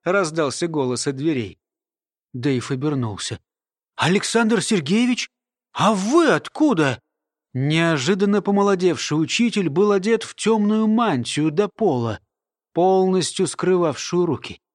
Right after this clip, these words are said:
Роджер, как только взглянул на вошедшего, вскочил и бросился на него. Но физик неспешно повел левой рукой,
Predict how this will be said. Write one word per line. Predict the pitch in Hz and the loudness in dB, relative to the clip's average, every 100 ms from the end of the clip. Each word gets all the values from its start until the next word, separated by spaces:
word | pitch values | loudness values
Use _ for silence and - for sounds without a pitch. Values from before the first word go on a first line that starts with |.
| _ _ _ _ - | _ _ _ _ -4
Роджер, | 143 196 208 127 151 143 | 0 2 0 0 0 0
как | 180 | -2
только | 190 190 208 | 0 0 0
взглянул | 160 165 202 190 165 | 0 0 2 2 2
на | 160 | 2
вошедшего, | 165 - 240 - 165 160 | 0 0 -2 0 0 0
вскочил | 143 - 180 - 254 220 160 | 0 -2 -2 0 0 4 2
и | |
бросился | 143 240 240 190 160 170 | 2 2 2 0 0 0
на | 156 | 0
него. | 151 139 123 - _ _ _ _ - | 2 2 0 -4 _ _ _ _ -8
Но | 131 165 196 | -2 2 0
физик | 151 - 214 180 190 - | 0 -2 -2 0 -2 -2
неспешно | 190 - - 185 - 180 | -2 -2 -2 -2 -2 -2
повел | 185 175 175 160 | 0 0 0 2
левой | 165 156 151 | 0 0 0
рукой, | 156 151 208 196 | 0 2 2 2